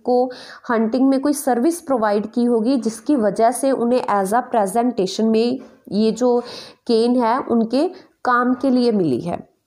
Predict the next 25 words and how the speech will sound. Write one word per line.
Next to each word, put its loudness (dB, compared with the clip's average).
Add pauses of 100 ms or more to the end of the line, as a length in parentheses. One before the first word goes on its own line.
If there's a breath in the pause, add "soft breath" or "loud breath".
(400)
फाइन। 0 (1800 loud breath)
He 6
had 0
never 2
said 0
as 0
much 0 (280)
before, 0 (160)
and 0
I 2
must 0
admit -2
that 0
his -2
words -2
gave 0
me 0
keen 4
pleasure. -2 (640 loud breath)
He 4
now 2
took -2
the 2
stick -4
from -2